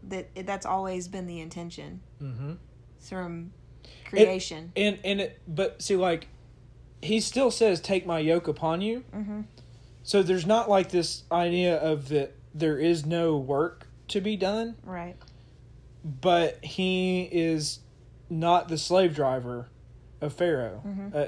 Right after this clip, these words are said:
Speaker 2: that he, or, or even of the, of the Pharisees who had turned the law, which was supposed to be giving them, that's supposed to be giving them rest,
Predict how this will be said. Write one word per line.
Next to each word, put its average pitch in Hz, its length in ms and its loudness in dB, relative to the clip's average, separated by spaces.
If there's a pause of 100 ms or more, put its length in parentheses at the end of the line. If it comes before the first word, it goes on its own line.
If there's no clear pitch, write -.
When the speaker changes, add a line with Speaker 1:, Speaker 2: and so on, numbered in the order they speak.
Speaker 2:
that 147 200 2
he, 170 300 -2
or, 160 120 4
or 170 300 6
even 160 260 2
of 151 220 -2
the, 147 260 2
of 151 160 0
the 139 80 -4
Pharisees 135 680 0
who 143 160 -6
had 135 280 -4 (300)
turned 180 520 2
the 147 160 0
law, 160 440 10
which 151 220 2
was 151 140 0
supposed 151 300 0
to 151 80 -2
be 143 420 -4 (580)
giving 160 360 2
them, 139 400 -4 (220)
that's 170 160 0
supposed 220 220 10
to 208 60 4
be 170 60 0
giving 226 320 10
them 156 180 0
rest, 131 460 -6